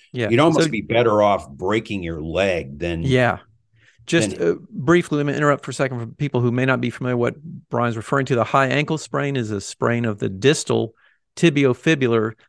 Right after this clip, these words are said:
Speaker 1: ligaments and the syndesmosis at the distal end of that connection down there. So it's not their usual link, uh,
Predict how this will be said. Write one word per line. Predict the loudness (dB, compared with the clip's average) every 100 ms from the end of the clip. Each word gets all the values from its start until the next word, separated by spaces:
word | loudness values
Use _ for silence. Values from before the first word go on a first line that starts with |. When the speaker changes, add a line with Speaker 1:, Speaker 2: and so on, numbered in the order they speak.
| -10
Speaker 1:
ligaments | 0 0 0 -6 -6
and | -10
the |
syndesmosis | -4 -2 0 -2 0 0 -2 -8
at | -8
the | -6
distal | -2 -2 -2 -4 -2
end | -2
of | 0
that | 0 -2
connection | -4 -4 -4 -4 -8
down | -6 -6
there. | -6
So | -8
it's | -8 0
not | 0 0
their |
usual | -2 0 -2 -2 -2
link, | -4 -6 -12 -8
uh, | -4 -2 -2